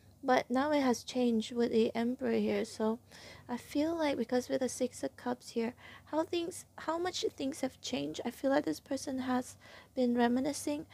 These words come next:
thinking about, you know, um, how when things again were simple between two of you in the beginning part of your connection or relationship or marriage for some of you was so, so,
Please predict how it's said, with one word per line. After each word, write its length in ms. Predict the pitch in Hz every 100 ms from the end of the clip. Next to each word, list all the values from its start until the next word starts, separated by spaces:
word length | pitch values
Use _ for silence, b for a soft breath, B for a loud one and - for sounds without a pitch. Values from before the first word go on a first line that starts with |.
| B -
thinking 380 | 302 277 285 277
about, 420 | 247 254 254 269 - B B
you 140 | 254 254
know, 320 | 254 254 - -
um, 540 | 247 269 247 233 254 - - - - -
how 260 | - 262 285
when 200 | 254 247
things 380 | 254 247 254 254
again 280 | 240 254
were 220 | 247 240 233
simple 460 | - 240 247 247
between 400 | 240 - 233 220
two 200 | - 269
of 160 | 262 247
you 200 | 254 262 B B B
in 80 | 233
the 80 | 233
beginning 340 | 233 240 240
part 220 | - 240
of 140 | 233 226
your 160 | 226 -
connection 760 | - 220 220 226 247 - 240 233
or 100 | 226
relationship 680 | 220 226 226 262 247 254 247
or 140 | 226
marriage 520 | 220 220 240 247 254
for 120 | 254
some 260 | 240 240 240
of 160 | 240 247
you 160 | 247 B B B B
was 300 | 240 233 226
so, 760 | - - 247 262 269 277 277 - -
so, 580 | - - 285 294 370